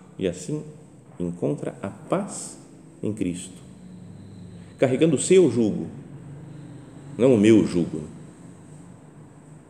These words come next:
não o jugo de outros que me impõem, mas o jugo de Cristo, o que Cristo me pede. E carregando esse jugo, eu vou ter paz,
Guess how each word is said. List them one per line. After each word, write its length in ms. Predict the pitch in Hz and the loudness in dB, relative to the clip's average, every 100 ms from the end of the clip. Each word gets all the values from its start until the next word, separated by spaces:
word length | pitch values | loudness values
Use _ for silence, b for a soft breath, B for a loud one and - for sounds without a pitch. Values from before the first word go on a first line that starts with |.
| - - - - - - - - - - | -20 -20 -20 -20 -20 -20 -20 -20 -20 -12
não 140 | - 117 | -2 0
o 60 | |
jugo 260 | 101 110 101 | 2 2 0
de 160 | 87 101 | 4 4
outros 320 | 104 98 - | 4 0 -12
que 160 | - | -6
me 100 | 87 | -2
impõem, 400 | 82 82 95 87 85 - - - - - - - - | -2 0 0 -2 -4 -12 -18 -20 -20 -20 -20 -20 -10
mas 140 | 101 101 | -8 -4
o 60 | |
jugo 180 | 127 156 | -4 -4
de 100 | - | -6
Cristo, 460 | - 95 - - - | -4 -6 -6 -16 -16
o 20 | |
que 120 | - - - | -16 -14 -4
Cristo 340 | 175 170 - | -4 -4 -6
me 100 | 110 | -6
pede. 440 | 101 - 78 73 - - - - - _ - | -2 0 0 -2 -10 -18 -20 -20 -20 _ -20
E 60 | - | -12
carregando 480 | - 113 104 127 135 | -4 -2 0 0 -2
esse 160 | 117 | -4
jugo, 260 | 95 107 156 175 - - - - - - - | -4 -4 -4 -8 -18 -20 -20 -20 -20 -20 -12
eu 140 | 95 | -8
vou 300 | 95 104 104 104 - - - - - | -6 -4 -4 -6 -18 -20 -20 -20 -12
ter 80 | - | -8
paz, 720 | 90 - 95 104 - - - | -6 -2 -2 -4 -12 -16 -18